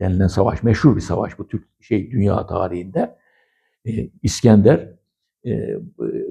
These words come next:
Dara'yı, e, birkaç defa mağlup etti. Dara kaçmak zorunda kaldı. Fakat bütün bu toprakları ele geçirdi. Tarih, e, üç yüz yirmi üç, e, üç yüz otuz üç, üç yüz otuz dört veya üç yüz otuz dört milattan önce.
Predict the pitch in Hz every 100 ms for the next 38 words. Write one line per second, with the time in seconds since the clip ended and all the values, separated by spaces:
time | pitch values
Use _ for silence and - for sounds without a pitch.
0 | - 120 110 98 - - - 110 123 -
1 | 175 - 98 85 82 90 - - 90 90
2 | 98 95 - - 175 - - - 98 95
3 | 101 104 - 101 - 85 90 87 80 76
4 | 113 185 - - _ _ _ _ _ 139
5 | 147 - - - 170 117 113 - 101 147
6 | 156 92 95 82 - 80 - 80 _ _
7 | _ 135 131 147 180 175 - 143 - 131
8 | 120 110 - _ _ - 120 104 113 127
9 | 127 123 123 127 131 80 - - _ _
10 | _ _ _ _ _ _ _ _ _ 107
11 | 104 160 - 151 139 - - _ 127 117
12 | 147 98 - - - _ _ _ - 131
13 | 107 131 98 80 - _ 76 76 - -
14 | - 90 - 101 95 - 117 101 - 90
15 | 85 87 -